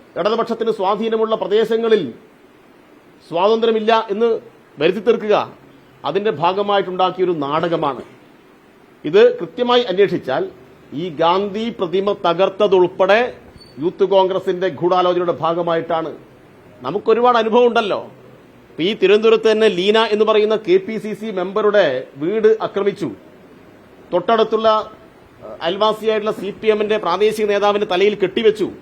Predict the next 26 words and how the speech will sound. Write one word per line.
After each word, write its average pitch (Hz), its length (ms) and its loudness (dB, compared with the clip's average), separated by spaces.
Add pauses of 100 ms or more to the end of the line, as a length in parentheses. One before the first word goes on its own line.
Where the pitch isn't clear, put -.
(720)
അല്ലേ? 165 320 -2 (840)
ഒടുവിൽ 196 360 0 (120)
എന്താ 180 200 0
സംഭവിച്ചത്? 196 760 -2 (400)
ആ 170 120 2
ലീനയുടെ 208 500 0
മകൻ 196 420 -2
തന്നെ 240 180 0
പറഞ്ഞു, 226 420 2 (680)
"ഞാനാണ് 202 760 2
ഇതിന് 180 180 0
നേതൃത്വം 175 300 0
കൊടുത്തത്" 165 260 -2
എന്ന് 170 160 -4
പറഞ്ഞില്ലേ? 151 380 -4 (840)
സെൽവരാജിന്റെ 214 600 2
വീടിന് 220 420 0 (180)
തീ 208 60 -4
കൊളുത്തിയിട്ട 220 440 -2
അനുഭവം 220 480 -2
നമ്മുടെ 208 200 -4
മുമ്പിലുണ്ടല്ലോ. 226 540 -4 (800)
ആരായിരുന്നു, 220 600 2
ആരാണ് 214 300 4
ഒടുവിൽ 220 360 0
കണ്ടെത്തിയത്? 220 580 -2